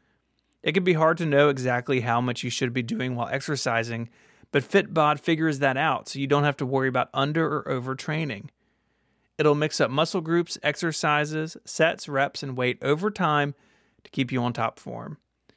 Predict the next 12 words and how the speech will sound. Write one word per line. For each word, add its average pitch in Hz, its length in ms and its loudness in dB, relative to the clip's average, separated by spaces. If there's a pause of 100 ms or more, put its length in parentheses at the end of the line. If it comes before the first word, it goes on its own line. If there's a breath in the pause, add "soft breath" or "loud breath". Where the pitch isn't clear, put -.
(300 soft breath)
while 147 140 2
making 170 400 2
sure 160 240 0
you 151 180 2
stay 156 160 0
on 160 100 0
a 151 60 0
path 127 260 -2
that's - 180 -8
right 120 180 0
for - 160 -10
you, 147 440 0